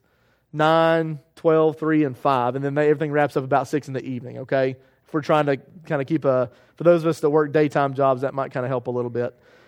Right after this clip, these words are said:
Um, and if you don't, obviously we know how to tell time, right? Um, the, <laughs> the, uh, notice that the workers who were hired later didn't know what they were gonna get paid. That's important because they were relying upon the goodness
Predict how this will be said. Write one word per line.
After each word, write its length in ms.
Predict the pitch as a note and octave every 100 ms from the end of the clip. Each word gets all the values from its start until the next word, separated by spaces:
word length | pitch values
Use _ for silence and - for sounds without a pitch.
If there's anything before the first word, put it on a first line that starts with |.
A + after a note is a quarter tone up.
| - - - - _ _ _ -
Um, 360 | C#3+ C3+ B2+ B2+
and 100 | D3+
if 100 | C#3+
you 80 | C#3
don't, 240 | C3+ B2
obviously 320 | C3 B2+ C3+
we 60 | C3
know 60 |
how 80 | B2+
to 60 | A#2+
tell 160 | A#2+
time, 240 | A#2+ C3 -
right? 200 | B2 B2 _ _ _ -
Um, 480 | D3+ D3+ C#3+ C3 B2+ -
the, 220 | D#3 E3+ A2+ - - - _ _
<laughs> 500 | _ - - - -
the, 200 | D#3+ G3+
uh, 160 | F#3 E3+
notice 380 | D#3 F#3+ A#3+ -
that 120 | A3+
the 100 | G3
workers 380 | F3+ G3 F#3 D#3+
who 140 | F#3
were 100 | E3
hired 400 | - F#3+ G3 F#3
later 560 | D#3 F3+ C4 F3 D3+ C3+
didn't 400 | C#3+ F#3+ D4 A3
know 120 | G#3
what 100 | F#3+
they 100 | F#3+
were 60 | F3
gonna 160 | E3+
get 100 | D#3
paid. 340 | E3+ C#3+ B2 C3+ A2+ _ _ _ _ _ _
That's 260 | E3+ A3 B3+
important 640 | G3+ G3 E3 B2 A#2+ -
because 440 | D3 D3+ E3 D3+ C3+
they 120 | F#3+
were 160 | A3+
relying 460 | G3 F#3+ G3+ G#3+ F3
upon 420 | E3+ F3+ E3 D#3
the 80 | D3
goodness 640 | C#3 F#3 G3 F3 D#3 -